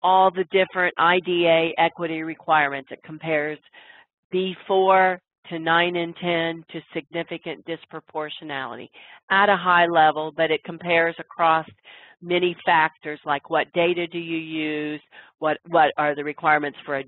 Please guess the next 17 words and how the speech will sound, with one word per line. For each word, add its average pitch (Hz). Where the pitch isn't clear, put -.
district 180
if 165
they're 170
identified, 160
what 151
are 151
the 147
requirements 147
for 147
the 143
state 180
if 170
they 165
identify, 160
um, 151
and 147
others. -